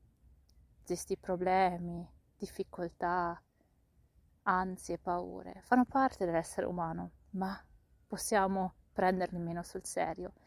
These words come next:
e focalizzarci su quello che ci fa stare bene, su quello che ci fa esplorare la vita a modo nostro. Per cui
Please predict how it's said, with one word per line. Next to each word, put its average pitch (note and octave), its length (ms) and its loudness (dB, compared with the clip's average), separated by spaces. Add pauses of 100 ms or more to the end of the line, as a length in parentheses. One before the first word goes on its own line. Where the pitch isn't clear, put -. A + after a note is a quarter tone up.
(160)
e A3 80 0
focalizzarci F3+ 960 -2
su - 120 -8
quello E3+ 220 0
che - 100 -10
ci - 140 -6
fa F3 100 -6
stare F3+ 360 -2
bene, D#3 360 -4
su - 160 -8
quello B3 380 0
che - 140 -6
ci - 160 -6
fa F#3 240 2
esplorare F#3+ 520 -2
la F#3+ 120 -6
vita F#3+ 420 -4 (260)
a G3+ 120 4
modo F#3+ 200 2
nostro. F3+ 580 -8 (520)
Per - 180 -4
cui F3+ 400 -2